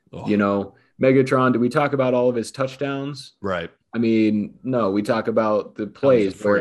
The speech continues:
Speaker 1: freak.
Speaker 2: they literally would line up two defenders in his face trying to stop him and still couldn't stop him. Stuff
Speaker 1: Yeah.
Speaker 2: like that.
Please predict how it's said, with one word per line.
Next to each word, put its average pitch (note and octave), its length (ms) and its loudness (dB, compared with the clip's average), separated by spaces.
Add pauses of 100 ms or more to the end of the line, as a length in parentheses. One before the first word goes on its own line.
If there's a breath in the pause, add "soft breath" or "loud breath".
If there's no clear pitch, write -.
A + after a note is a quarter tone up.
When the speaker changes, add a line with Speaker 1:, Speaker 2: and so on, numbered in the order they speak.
Speaker 1:
freak. - 140 -16 (180)
Speaker 2:
they A#2 180 -2
literally A#2+ 580 2
would A2 220 -4
line A2+ 260 -4
up A2 300 -4 (100)
two C3+ 600 0 (260)
defenders A2+ 680 -6
in C3+ 120 -4
his B2 220 -4
face G#2+ 480 -2 (120)
trying C3 300 0
to G#2+ 60 -4
stop A2+ 340 -4
him F2 260 -10
and F#2+ 160 -10
still G2+ 220 0
couldn't F#2 260 -6
stop - 320 -6
him. - 340 -18
Stuff - 300 0
Speaker 1:
Yeah. F3 60 -2
Speaker 2:
like G2 240 0
that. F2+ 320 -4